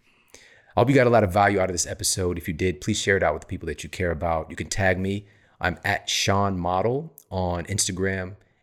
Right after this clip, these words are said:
and Twitter. I'm on Twitter dropping some nuggets every now and then, having a good time.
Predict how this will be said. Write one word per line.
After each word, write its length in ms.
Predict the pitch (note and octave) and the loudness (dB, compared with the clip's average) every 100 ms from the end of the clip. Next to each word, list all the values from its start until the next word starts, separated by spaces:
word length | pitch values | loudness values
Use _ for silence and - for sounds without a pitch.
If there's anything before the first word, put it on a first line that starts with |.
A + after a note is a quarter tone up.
| - | -6
and 260 | F2+ F#2 - | -2 -2 2
Twitter. 320 | G#2 G2 G#2+ | 4 6 6
I'm 140 | G2 | 4
on 140 | A#2+ C3 | 0 0
Twitter 300 | - C#3 A#2+ | 4 4 4
dropping 420 | G#2+ B2+ - G#2 | 4 2 2 -4
some 220 | - G#2 | -2 0
nuggets 480 | G2+ F#2+ F#2 - - _ _ - | 0 0 -4 -6 -10 _ _ -4
every 220 | F#2+ F2 | -2 0
now 180 | E2+ E2 | -2 -2
and 120 | E2+ | -4
then, 80 | E2+ | -6
having 220 | E2+ D#2 | -6 -6
a 20 | D#2+ | -8
good 200 | E2 - | -8 -6
time. 440 | F2 D#2+ D2+ D2 | -6 -6 -8 -12